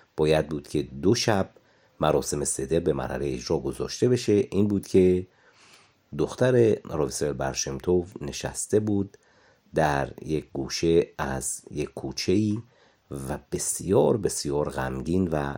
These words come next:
ناراحت بود. یک فرد اسرائیلی از اون کوچه می‌گذشت و هنگامی که دید دختر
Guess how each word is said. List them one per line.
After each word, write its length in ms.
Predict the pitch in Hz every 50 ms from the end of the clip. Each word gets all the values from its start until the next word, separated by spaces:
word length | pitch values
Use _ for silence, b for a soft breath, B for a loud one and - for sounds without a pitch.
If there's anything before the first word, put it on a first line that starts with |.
| -
ناراحت 500 | - 71 67 65 62 - - 117 - - -
بود. 260 | - - - - - - _ _ _ _ _ b b b b b b b b b b b b b b b b _
یک 180 | - - 160 -
فرد 360 | - - 123 117 110 101 104
اسرائیلی 760 | 101 101 98 98 - - - - - - - 78 80 85 90
از 220 | 82 76 69 - 76
اون 140 | 69 69 67
کوچه 380 | - - - - - - -
می‌گذشت 800 | - 73 90 101 95 107 104 98 95 87 85 82 - - - -
و 400 | 73 73 76 73 73 71 69 69 64 - _ - _ -
هنگامی 380 | 73 69 73 73 69 67 67
که 540 | 65 - - - 76 71 71 67 65 64 - - b b b b b b b b b b
دید 380 | - 120 139 135 120 - - - b b b b b b b _ _
دختر 680 | 80 78 - - - 80 80 80 76 73 73 71 71